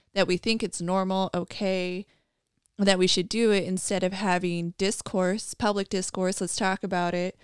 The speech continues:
And there's, there's places for that too. If I'm having a meal in a restaurant, I'm not gonna debate you over climate change, but, you know, let's have true discourse. Let's, let's open it up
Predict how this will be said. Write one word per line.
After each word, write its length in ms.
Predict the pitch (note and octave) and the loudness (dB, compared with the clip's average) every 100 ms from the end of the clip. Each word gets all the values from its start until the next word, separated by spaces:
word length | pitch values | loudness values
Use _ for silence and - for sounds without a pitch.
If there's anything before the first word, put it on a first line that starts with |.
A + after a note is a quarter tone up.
| _ _ | _ _
And 140 | - A3 | 2 4
there's, 220 | A3+ B3+ | 2 2
there's 260 | A3 G#3+ | 0 0
places 440 | - C4+ E4 G#3 G3 | 0 0 0 -2 -2
for 140 | G3 | -2
that 180 | F3 E3+ | -2 -2
too. 220 | - G#3 F3 | 0 0 0
If 100 | G3+ | -2
I'm 140 | G3 | -2
having 540 | A3 G3+ G3 F#3 F3+ - _ _ _ - | 0 -2 -2 -2 -4 -8 _ _ _ -2
a 100 | G3 | 2
meal 280 | G3+ G3 | 2 2
in 100 | G3 | 2
a 60 | F#3 | 2
restaurant, 640 | F3+ F#3 - - F3+ F3 F3+ | 2 0 0 -2 -2 -2 -2
I'm 200 | F#3+ G3 | -2 0
not 300 | F#3+ F#3 F3+ _ F#3 | 0 0 -4 _ -4
gonna 200 | F#3+ F3+ | -2 -2
debate 480 | F3+ F3 F3+ F#3 | -2 0 0 0
you 460 | F#3+ F3 E3+ E3+ F3+ - _ _ _ | -4 -2 -2 -4 -6 -12 _ _ _
over 420 | G3+ F#3+ F#3 F3 F3 | 2 4 2 2 0
climate 440 | - B3 A3 - | 0 0 0 -4
change, 500 | - D#3+ E3+ G3+ - _ _ _ _ - | -6 -4 -4 -4 -8 _ _ _ _ -2
but, 400 | F#3 G3 G3 - _ | 4 6 4 0 _
you 120 | F#3+ F#3 | -4 0
know, 80 | |
let's 240 | F3 G3 - | 0 0 -2
have 640 | - G#3+ G3+ F#3 F3+ - - | 0 4 4 2 -4 -10 -4
true 220 | - A#3 | -2 0
discourse. 640 | F#3+ F#3 - E3+ E3+ - | 0 -2 -4 -4 -4 -4
Let's, 200 | F3+ - - | -6 -8 -8
let's 340 | F3+ - - - | -8 -6 -12 -4
open 260 | G3+ G3 G3+ | 0 0 0
it 120 | F3+ | -2
up 220 | F#3 G#3+ | -2 -4